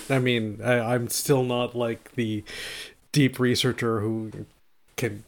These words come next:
you know, rattle off all the various, you know, parts of, parts of clothing within, but, like, I do, it's forced me to think more about, like,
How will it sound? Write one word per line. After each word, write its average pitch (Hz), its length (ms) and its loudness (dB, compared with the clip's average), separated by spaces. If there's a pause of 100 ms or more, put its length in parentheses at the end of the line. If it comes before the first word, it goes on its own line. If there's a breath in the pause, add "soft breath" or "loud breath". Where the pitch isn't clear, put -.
you 117 160 -4
know, 104 120 -10 (200)
rattle 120 400 2
off 110 500 -2
all 113 180 0
the 113 100 -6
various, 110 500 -4
you 113 60 -6
know, 101 160 -8 (400 loud breath)
parts 127 320 2
of, 120 320 -2
parts 143 260 4
of 107 80 -2
clothing 127 480 4
within, 120 480 0
but, 135 200 -2
like, 127 360 2 (760 loud breath)
I 139 100 8
do, 147 400 6 (500)
it's 151 200 6
forced 170 320 6
me 151 80 8
to 127 80 4
think - 260 0
more 131 300 4
about, 113 400 -2
like, 117 200 -2